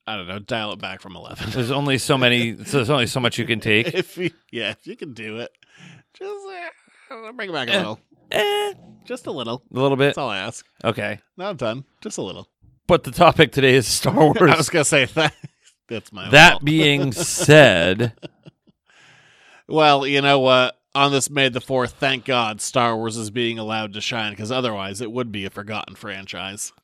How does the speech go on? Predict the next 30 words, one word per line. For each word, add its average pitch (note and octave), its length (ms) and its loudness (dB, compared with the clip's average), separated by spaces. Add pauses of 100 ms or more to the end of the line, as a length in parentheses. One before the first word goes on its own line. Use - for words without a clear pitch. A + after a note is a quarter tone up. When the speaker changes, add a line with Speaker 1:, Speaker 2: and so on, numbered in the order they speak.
Speaker 2:
Yeah, A#2+ 380 6
e-, B2 80 2 (220)
exactly. A#2 520 2
The A#2 80 0
one C#3+ 180 4
day C#3+ 180 8
a C3+ 40 6
year C3+ 180 4
where B2+ 180 4
we C3 140 2
remember C3 680 2 (360)
those B2+ 220 2
people C3+ 340 0
on B2+ 140 2
Alderaan A#2+ 520 2
who A2+ 140 -4
gave A#2+ 220 0
their A2+ 160 0
lives. A2 760 0
Speaker 1:
Like, C3 220 -18
oh A#3 120 -10
yeah, E3+ 180 -4
Star D#3 420 -4
Wars. G2+ 400 -8 (560)
No F#4 120 -10
one's G4+ 220 -10
ever G4 140 -10
thought F#4+ 300 -4
about C3+ 320 0
that A#2 280 -4